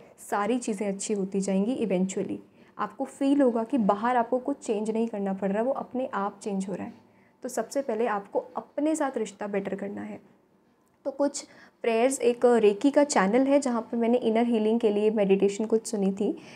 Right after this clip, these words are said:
It was some guided meditation, it was some music। तो वो कुछ चीज़ें, कुछ वीडियोज़ हैं जो मैं रेफ़र करती हूँ, आप उन वीडियोज़ को देखें इन, इस टॉपिक की बेटर अंडरस्टैंडिंग के लिए।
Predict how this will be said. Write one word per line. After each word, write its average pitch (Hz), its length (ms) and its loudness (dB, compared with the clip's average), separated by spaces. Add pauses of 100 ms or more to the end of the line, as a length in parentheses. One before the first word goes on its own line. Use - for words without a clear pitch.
(140)
It 226 140 -2
was 240 160 2
some 247 160 0
guided 190 300 4
meditation, 208 500 0
it 269 80 0
was 269 100 0
some 240 240 4
music। 202 260 4 (420)
तो 247 80 0
वो 233 160 4
कुछ 277 200 0
चीज़ें, 262 360 0
कुछ 277 240 0
वीडियोज़ 233 380 0
हैं 254 100 -2
जो 269 120 0
मैं 214 240 2
रेफ़र 226 260 0
करती 226 320 -2
हूँ, 226 200 -2
आप 208 220 -6
उन 233 80 0
वीडियोज़ 208 320 0
को 233 100 0
देखें 196 460 0
इन, 254 240 2
इस 233 140 -8
टॉपिक 202 320 -2
की 262 80 -6
बेटर 202 320 -4
अंडरस्टैंडिंग 190 680 0
के 226 100 2
लिए। 226 280 2